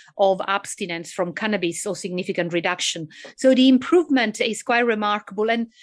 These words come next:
some of these young people will tell me that even if I actually cannot measure it when I apply one of the standardized interview, uh, to, to see changes in their psychosis, they will tell me that subjectively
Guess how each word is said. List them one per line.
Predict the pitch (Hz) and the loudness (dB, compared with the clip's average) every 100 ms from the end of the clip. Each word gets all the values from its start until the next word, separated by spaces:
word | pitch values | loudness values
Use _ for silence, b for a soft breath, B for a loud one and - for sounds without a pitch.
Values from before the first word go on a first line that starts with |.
| b | b
some | - 311 | -2 0
of | 370 277 | 0 0
these | 269 | 0
young | 269 254 247 | 0 -4 -4
people | 269 262 214 | -4 -4 -6
will | 214 196 | -6 -8
tell | - 247 262 | -6 -2 0
me | 226 165 160 - B B B B | 0 -2 -8 -12 B B B B
that | 202 196 - | -4 -4 0
even | 254 285 247 | 2 4 2
if | 233 | 0
I | 214 | 0
actually | 208 214 - 202 | -2 -2 -6 -6
cannot | 208 190 180 | -2 -2 -2
measure | 180 185 202 196 165 | -2 -2 -2 -2 -2
it | 156 - - | -4 -8 -8
when | 175 | -4
I | 175 175 | 0 0
apply | 175 165 202 175 175 | 0 -4 -4 -2 -2
one | 175 175 180 | -2 -4 -4
of | |
the | 165 160 156 - | -6 -6 -6 -10
standardized | - - 180 175 175 170 185 | -16 -8 -6 -4 -4 -4 -4
interview, | 180 180 160 170 160 160 B B _ | -8 -10 -4 -2 -2 -4 B B _
uh, | 175 165 165 | -4 -4 -4
to, | 190 | -8
to | 160 190 | -6 -8
see | 160 - 196 | -6 -4 -4
changes | - 196 180 180 170 | -2 0 0 -2 -4
in | 165 | -4
their | 165 | -4
psychosis, | - 170 185 214 214 156 - B B | -2 -4 0 -2 -2 -8 -12 B B
they | 208 220 | 0 2
will | 233 | 0
tell | 233 247 254 | -2 -2 0
me | 233 | 0
that | 202 | -2
subjectively | - 202 170 214 226 - 202 175 156 | -6 -8 -4 -4 -4 -4 -4 -2 -4